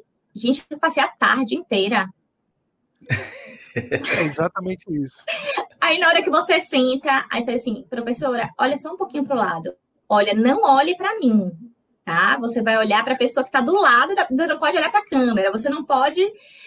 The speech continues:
Speaker 1: Aí a iluminação tinha um barulho do ar-condicionado, do sistema de ar-condicionado, que as máquinas ficavam exatamente no, na parede de fora do laboratório.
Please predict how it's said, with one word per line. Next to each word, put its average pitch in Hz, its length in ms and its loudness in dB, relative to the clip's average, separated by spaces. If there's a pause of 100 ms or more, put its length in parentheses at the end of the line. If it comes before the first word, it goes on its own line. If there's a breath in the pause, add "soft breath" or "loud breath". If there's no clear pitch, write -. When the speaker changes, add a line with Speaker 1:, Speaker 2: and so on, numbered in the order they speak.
(140 loud breath)
Speaker 1:
Aí 247 200 4
a 320 60 2
iluminação 320 1040 0 (380 loud breath)
tinha 349 380 -2
um 370 100 -4
barulho 233 920 2 (580)
do 220 300 0
ar-condicionado, 294 680 0
do 320 40 -6
sistema 370 320 -6
de - 80 -6
ar-condicionado, 233 1040 -2 (600)
que 320 280 0 (140)
as 320 180 4
máquinas 277 540 0
ficavam 254 500 -2
exatamente 320 640 -4
no, 320 160 -10
na 277 120 -4
parede 294 420 -4
de 359 80 -2
fora 349 500 2
do 262 100 4
laboratório. 196 720 -2